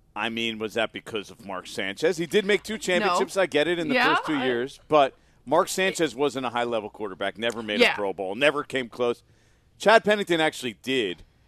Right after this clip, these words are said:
Speaker 1: He was actually a good quarterback. He played a championship game. I believe it was with a torn rotator cuff or elbow, and basically he couldn't throw after that, after he had this. So basically he tried to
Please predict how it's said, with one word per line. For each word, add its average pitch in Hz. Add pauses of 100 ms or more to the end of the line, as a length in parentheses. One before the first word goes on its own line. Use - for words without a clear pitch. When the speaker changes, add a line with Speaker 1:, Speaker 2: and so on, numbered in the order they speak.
Speaker 1:
He 135
was 143
actually 151
a 113
good 127
quarterback. 107
He 117
played 139
a 107
championship 131
game. 113
I 95
believe 156
it 151
was 95
with 101
a 101
torn 131 (560)
rotator 160
cuff 160
or 98
elbow, 151
and 113 (280)
basically 147
he 117
couldn't 147
throw 135
after 107
that, 101
after 104
he 104
had 104
this. 85
So 131
basically 131
he 107
tried 120
to 92